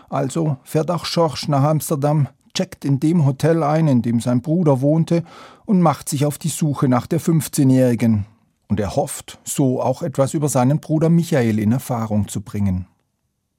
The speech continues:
Während sich Schorsch in Amsterdam umhört, sich Gedanken über sich und seine Familie macht, wird längst Verdrängtes wieder an die Oberfläche geschwemmt. Alte Geschichten,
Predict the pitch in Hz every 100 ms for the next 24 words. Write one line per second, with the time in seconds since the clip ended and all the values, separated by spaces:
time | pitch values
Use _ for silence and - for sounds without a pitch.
0 | _ _ 117 143 - - - 180 - 135
1 | 123 110 135 - 107 139 196 175 170 151
2 | 175 185 - - - - - - 104 101
3 | 143 - 123 113 113 - 147 - 123 113
4 | 127 123 123 135 156 156 151 147 143 -
5 | - - - - - 160 165 160 139 -
6 | - - - 143 127 120 - 107 - -
7 | 120 117 127 160 135 110 107 - 107 98
8 | 107 98 - 107 98 - - - - 123
9 | - 120 110 - 147 - - 120